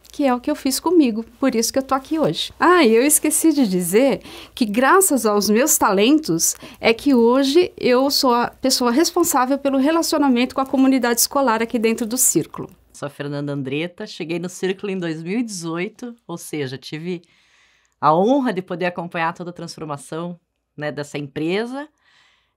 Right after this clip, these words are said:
Speaker 2: E hoje eu continuo trabalhando aqui. Ah, antes de trabalhar no Círculo, eu sempre trabalhei com projetos, processos, implantação de novos produtos. E hoje eu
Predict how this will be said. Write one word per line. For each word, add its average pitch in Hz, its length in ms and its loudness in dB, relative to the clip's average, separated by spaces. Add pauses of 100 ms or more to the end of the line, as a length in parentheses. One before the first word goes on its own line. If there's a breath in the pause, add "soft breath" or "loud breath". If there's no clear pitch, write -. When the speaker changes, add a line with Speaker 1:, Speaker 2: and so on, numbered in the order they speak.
Speaker 2:
E 156 320 -6
hoje 165 200 -4
eu 175 40 -12
continuo 175 400 -6
trabalhando 151 500 -4
aqui. 233 500 -10 (280)
Ah, 151 380 -8
antes 185 260 -6
de 170 140 -12
trabalhar 165 340 -4
no 160 80 -12
Círculo, 185 680 -12 (220)
eu 147 140 -6
sempre 196 520 -4
trabalhei 151 600 -4
com 143 320 -12
projetos, 160 840 -4
processos, 156 800 -10
implantação 151 640 -10
de 160 100 -14
novos 151 300 -12
produtos. 170 640 -10
E 180 80 -6
hoje 190 220 -4
eu 214 200 -8